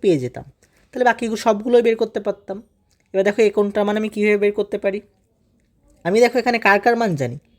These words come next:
লম্বের মান জানি, আর অতিভুজের মান জানি। তাহলে বলো তো, লম্ব আর অতিভুজ যদি জানি, তাহলে আমরা কোন ত্রিকোণমিতিক অনুপাতটাকে ইউজ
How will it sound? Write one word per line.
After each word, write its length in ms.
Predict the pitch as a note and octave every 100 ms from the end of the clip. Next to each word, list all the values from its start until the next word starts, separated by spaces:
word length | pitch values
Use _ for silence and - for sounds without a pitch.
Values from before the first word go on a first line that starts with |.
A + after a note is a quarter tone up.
| _ _ _ _ _ _ _ _ _ _ C#3+
লম্বের 340 | C#3 C#3+ D3 D#3+
মান 100 | F#3+ G3+
জানি, 180 | A3+ B3+ G4+ _ _ _ _ _ _ _ -
আর 60 | B3 A#3+
অতিভুজের 400 | A3 G3+ F#3 D3
মান 100 | A#2+ A2+
জানি। 160 | - A1+ - _ _ - _ -
তাহলে 160 | G3 A3+
বলো 100 | B3 A3
তো, 40 | D#3+ D3
লম্ব 340 | D#3+ F3+ F#3 A3
আর 60 | A#3+ F#3+
অতিভুজ 340 | - F#3+ G#3+ G3+
যদি 140 | A#3 A3+ G3
জানি, 160 | D#3+ D3
তাহলে 160 | D#3+ F3
আমরা 120 | F#3 - B3
কোন 140 | B3+ A#3
ত্রিকোণমিতিক 560 | A#3+ A3+ A#3+ A#3 A#3 A3+
অনুপাতটাকে 560 | A3+ A3 A3+ G#3 A3+ A3 A3+
ইউজ 160 | A3+